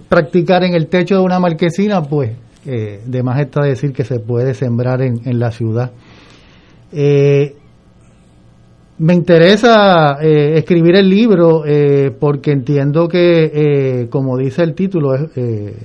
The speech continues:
la ciudad se puede rehabilitar, eh, de forma agrourbana, eh, y esto para incorporar la agricultura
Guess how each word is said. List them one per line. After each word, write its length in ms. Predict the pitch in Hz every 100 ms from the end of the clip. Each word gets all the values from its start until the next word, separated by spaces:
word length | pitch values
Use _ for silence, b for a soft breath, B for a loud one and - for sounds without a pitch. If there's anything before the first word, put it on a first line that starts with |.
| 117
la 160 | 123 117
ciudad 340 | 131 120 135
se 160 | 147 156
puede 300 | 160 170 160
rehabilitar, 760 | 165 151 147 143 123 156 180 - b b b b b
eh, 300 | 131 123 123
de 120 | 120 120
forma 380 | 135 135 151 156
agrourbana, 840 | 151 147 151 151 139 175 156 127 b b b b b b -
eh, 340 | 139 135 131 143
y 180 | 160 170
esto 280 | 175 233
para 180 | 196 180
incorporar 560 | 170 160 160 151 147 147
la 100 | 175
agricultura 840 | 180 175 170 156 180 180 180 156